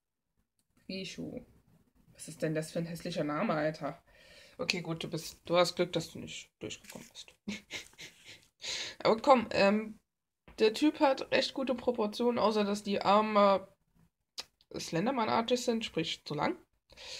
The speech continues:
Scheiß drauf. <laughs> Ein kleines Schippbild mit Shinichi und Han und sein Körper. Mensch, der, der wurde gut. Er hat zwar extrem kurze Beine, genauso wie sie natürlich, aber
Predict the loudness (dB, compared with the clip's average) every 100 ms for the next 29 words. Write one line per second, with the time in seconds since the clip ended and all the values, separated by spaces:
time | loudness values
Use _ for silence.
0 | -16 -8 -6 0 -2 -2 -12 -12 -10 -10
1 | -12 -2 0 2 2 0 -4 -2 -4 -4
2 | -6 -6 -12 -20 -18 -16 -16 -10 -2 0
3 | 4 4 4 2 2 2 4 2 2 -2
4 | 0 0 0 0 -2 -4 -4 -4 -6 -6
5 | -6 -6 -6 -4 -4 -6 -6 -6 -4 -6
6 | -6 -8 _ _ _ _ _ _ _ _
7 | _ _ -6 -2 -2 0 -2 -2 -10 -4
8 | -2 4 6 6 6 2 -12 _ _ _
9 | _ _ _ -16 -2 0 0 4 6 6
10 | 2 0 -6 2 4 6 4 4 0 2
11 | 2 2 -2 -4 -6 -6 -6 -6 -4 0
12 | 0 0 -2 0 2 0